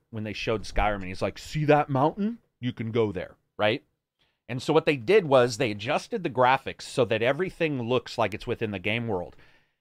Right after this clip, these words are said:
If you go and watch Elden Ring's trailer, they did the exact opposite. If you look, everything looks painted.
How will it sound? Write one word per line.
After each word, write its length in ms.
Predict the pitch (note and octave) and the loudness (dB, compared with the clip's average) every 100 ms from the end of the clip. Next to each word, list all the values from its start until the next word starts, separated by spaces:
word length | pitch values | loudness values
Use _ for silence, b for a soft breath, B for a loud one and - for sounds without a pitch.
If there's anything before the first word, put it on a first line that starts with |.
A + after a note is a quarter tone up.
| - | -6
If 120 | C#3 | -6
you 200 | A#2 G#3 | -2 -2
go 360 | A3+ A#2 D#3 F3 | -2 4 6 6
and 200 | F#3 B2 | 4 2
watch 420 | C3 D3 G2 - - _ - | 4 2 0 -10 -16 _ 0
Elden 300 | C#3+ C#3 B2+ | 2 2 -2
Ring's 280 | A2 G2+ F#2+ | -2 -4 -8
trailer, 500 | - C3 C3 E2+ E2+ _ _ _ | -2 -2 0 -4 -8 _ _ _
they 120 | - D3+ | 0 2
did 160 | G3 | 2
the 120 | D#3 | 0
exact 360 | B2 A2 D3 - | -4 2 2 2
opposite. 380 | B2+ G2+ - - _ _ _ _ _ _ | -2 -2 -16 -18 _ _ _ _ _ _
If 180 | - D3 | 0 0
you 140 | D3+ G#3 | 2 0
look, 360 | C3+ D3+ - - | 4 4 4 -2
everything 360 | D#3+ F#3 G#3+ G#3+ | 0 0 0 -2
looks 180 | F3+ - | -4 -6
painted. 420 | - D#3+ C#3+ | -6 -6 -8